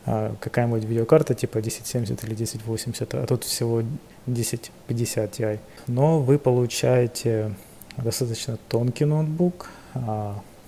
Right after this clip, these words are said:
в классном корпусе, а, с лёгкой вот возможностью разборки, то есть вы сняли, а, нижнюю крышку, вы пол-, сразу получаете лёгкий доступ к, а, памяти,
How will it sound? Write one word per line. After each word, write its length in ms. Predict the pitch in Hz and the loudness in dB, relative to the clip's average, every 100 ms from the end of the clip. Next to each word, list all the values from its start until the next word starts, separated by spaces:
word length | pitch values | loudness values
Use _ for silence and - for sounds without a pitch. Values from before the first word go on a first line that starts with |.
| - | -20
в 40 | - | -2
классном 580 | 113 110 - 113 104 104 - - | 2 2 0 -6 -6 -10 -16 -16
корпусе, 640 | - 123 120 156 - 175 170 - - 143 | 0 0 0 -2 0 2 0 -2 -10 -2
а, 240 | 120 110 | 0 0
с 480 | 110 - - - - | -2 -4 -4 -4 0
лёгкой 560 | 120 113 113 127 - 113 | 2 2 4 2 2 -2
вот 140 | 110 | 0
возможностью 840 | 117 127 117 110 - - 110 110 107 - - | 0 2 0 -4 -8 -6 -4 -4 -6 -10 -4
разборки, 600 | 120 110 117 139 147 - | -2 0 6 6 6 2
то 140 | - | 0
есть 140 | 113 | 0
вы 180 | 104 104 | 0 -4
сняли, 520 | - 127 123 143 151 147 - - 127 | -2 2 4 6 4 0 -8 -10 -4
а, 240 | 117 113 | 0 0
нижнюю 340 | 117 120 113 117 | 0 0 -2 -4
крышку, 420 | - 123 - 117 | -2 -2 -2 2
вы 120 | 120 | 2
пол-, 240 | 120 113 110 | 2 -2 0
сразу 280 | 127 123 123 | 2 2 2
получаете 760 | 110 107 - 117 113 - 113 - - 208 - | 0 -2 0 2 2 -2 -8 -10 -10 -8 0
лёгкий 280 | 123 - | 0 0
доступ 320 | 120 117 - 110 - | 0 0 -2 -8 -10
к, 280 | - 113 113 113 - - | -4 -2 -2 -4 -10 -4
а, 140 | 117 110 | -2 0
памяти, 520 | - 175 175 165 165 | 2 6 4 6 4